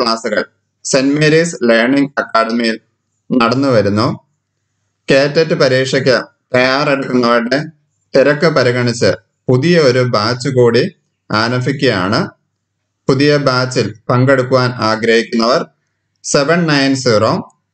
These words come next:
സെവൻ ടു ഫോർ വൺ എയ്റ്റ് ഫോർ സിക്സ്, നയൻ ഫോർ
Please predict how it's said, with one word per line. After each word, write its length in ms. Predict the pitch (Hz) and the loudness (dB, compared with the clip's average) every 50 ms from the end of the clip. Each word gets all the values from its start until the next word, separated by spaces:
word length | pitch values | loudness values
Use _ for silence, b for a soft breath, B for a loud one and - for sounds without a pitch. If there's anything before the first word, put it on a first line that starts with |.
| _ - - - | _ -6 -2 0
സെവൻ 280 | 151 127 123 156 165 175 170 156 | 0 0 0 0 -2 -2 0 2
ടു 80 | 131 127 123 123 - | 2 2 2 0 0
ഫോർ 200 | 123 110 123 170 - - _ _ _ _ _ _ _ _ _ _ _ - 120 | -2 0 0 -2 -4 -8 _ _ _ _ _ _ _ _ _ _ _ -2 -2
വൺ 140 | 120 120 135 147 151 147 | 0 0 2 2 0 0
എയ്റ്റ് 200 | 135 131 127 123 123 | 0 0 -2 -2 -2
ഫോർ 180 | 127 113 104 104 101 - | 0 2 2 2 0 0
സിക്സ്, 260 | - 131 160 185 - - - _ _ _ _ _ _ _ _ _ _ _ - 131 123 | 0 0 0 0 -4 -8 -18 _ _ _ _ _ _ _ _ _ _ _ -2 -2 0
നയൻ 280 | 113 113 123 135 151 175 175 - | 0 -2 -2 -2 -2 -4 -4 -2
ഫോർ 200 | 165 127 120 151 | 0 0 0 0